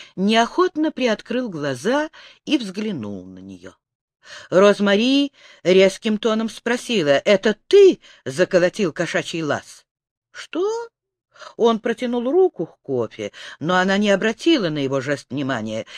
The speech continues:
«Я спросила, ты заколотил дверцу для кота?» «Да». Она с трудом поборола желание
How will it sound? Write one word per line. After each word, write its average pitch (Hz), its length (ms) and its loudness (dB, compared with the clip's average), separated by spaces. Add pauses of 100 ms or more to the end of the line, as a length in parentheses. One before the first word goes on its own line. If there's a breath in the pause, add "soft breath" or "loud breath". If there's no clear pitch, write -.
(160 loud breath)
«Я 202 320 2
спросила, 135 1040 -8 (400 soft breath)
ты 370 340 8
заколотил 175 760 0
дверцу 135 720 -4 (200 loud breath)
для 143 280 0
кота?» 120 460 -4 (440)
«Да». 107 640 -4 (920 loud breath)
Она 202 340 0
с - 180 -14
трудом 214 540 -4
поборола 185 500 -2
желание 196 540 -2